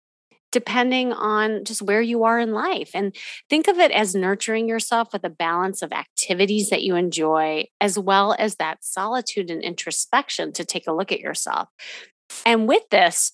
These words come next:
you will not waste time, but create more time to be able to be a better you and save yourself from more toxic situations. All right. Mistake number four, you're following old-fashioned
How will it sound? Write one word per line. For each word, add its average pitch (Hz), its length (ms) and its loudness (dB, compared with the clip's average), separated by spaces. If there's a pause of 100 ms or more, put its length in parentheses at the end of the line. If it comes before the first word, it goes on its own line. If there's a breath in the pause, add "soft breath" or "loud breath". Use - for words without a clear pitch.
(120)
you 214 180 -2
will 226 160 2
not 220 360 0
waste 208 320 -2
time, 330 320 0
but 196 140 0
create 202 500 -2
more 208 440 4
time 165 640 -2 (320 loud breath)
to 247 80 -4
be 226 240 -4
able 226 580 2
to - 220 -6
be 190 320 -6
a 196 120 0
better 156 360 -4
you 175 480 0
and 180 200 -4
save 294 360 4
yourself 165 480 0
from 170 180 -6
more 151 160 -6
toxic - 520 -6
situations. - 920 -6 (800)
All 208 80 6
right. - 180 0 (500 loud breath)
Mistake 294 520 4
number 247 380 6
four, 165 640 0 (800)
you're 202 100 0
following 254 800 4
old-fashioned 185 1200 -4